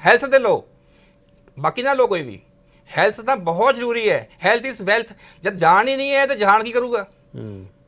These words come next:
Speaker 1: ਤੇ ਜਾਨ ਆਉਂਦੇ ਆ, ਜਾਨ ਨੂੰ ਤਾਂ ਕੱਢੀ ਜਾਂਦੇ ਬੰਦੇ ਦੀ। ਤੇ ਉਹ ਚੀਜ਼ ਦਾ ਧਿਆਨ ਰੱਖਣ, ਤੇ ਇਹ ਲੋਕਾਂ ਦੀ ਜਾਗਰੂਕਤਾ ਬਹੁਤ ਲੋੜ ਹੈਗੀ ਹੈ, ਤੇ ਆ ਵੀ ਚੁੱਕੀ ਹੋਏਗੀ ਇਸ ਟਾਈਮ, ਜਿੰਨੇ
Speaker 2: ਤਾਂ
Speaker 1: ਕੇਸਿਸ ਆ ਰਹੇ।
Speaker 2: ਤੁਹਾਨੂੰ ਅਮਰੀਕਾ 'ਚ ਵੀ ਸੁਣਿਆ ਜਾ ਰਿਹਾ ਹੈ, ਡਾਕਟਰ ਸੰਤੋਖ ਸਿੰਘ।
Speaker 1: ਹਾਂਜੀ, ਹਾਂਜੀ।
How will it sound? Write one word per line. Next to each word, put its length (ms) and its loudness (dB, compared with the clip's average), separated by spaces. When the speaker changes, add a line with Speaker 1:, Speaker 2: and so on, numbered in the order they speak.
Speaker 1:
ਤੇ 180 2
ਜਾਨ 400 6
ਆਉਂਦੇ 280 4
ਆ, 60 2
ਜਾਨ 220 2
ਨੂੰ 100 -4
ਤਾਂ 100 -2
ਕੱਢੀ 180 -4
ਜਾਂਦੇ 220 -4
ਬੰਦੇ 200 -12
ਦੀ। 200 -14
ਤੇ 140 -4
ਉਹ 200 0
ਚੀਜ਼ 200 -8
ਦਾ 100 4
ਧਿਆਨ 280 0
ਰੱਖਣ, 260 -8
ਤੇ 340 -4
ਇਹ 60 0
ਲੋਕਾਂ 300 -2
ਦੀ 60 -6
ਜਾਗਰੂਕਤਾ 320 0
ਬਹੁਤ 260 -6
ਲੋੜ 180 -4
ਹੈਗੀ 260 -4
ਹੈ, 100 0
ਤੇ 200 -8
ਆ 180 2
ਵੀ 100 -4
ਚੁੱਕੀ 260 -8
ਹੋਏਗੀ 300 0
ਇਸ 80 -16
ਟਾਈਮ, 200 -16
ਜਿੰਨੇ 160 -4
Speaker 2:
ਤਾਂ 20 -6
Speaker 1:
ਕੇਸਿਸ 320 -10
ਆ 20 -12
ਰਹੇ। 60 -14
Speaker 2:
ਤੁਹਾਨੂੰ 220 0
ਅਮਰੀਕਾ 380 -2
'ਚ 80 -6
ਵੀ 80 -8
ਸੁਣਿਆ 260 -4
ਜਾ 200 -2
ਰਿਹਾ 160 -4
ਹੈ, 120 -6
ਡਾਕਟਰ 180 -4
ਸੰਤੋਖ 320 -12
ਸਿੰਘ। 180 -18
Speaker 1:
ਹਾਂਜੀ, 220 -16
ਹਾਂਜੀ। 280 -20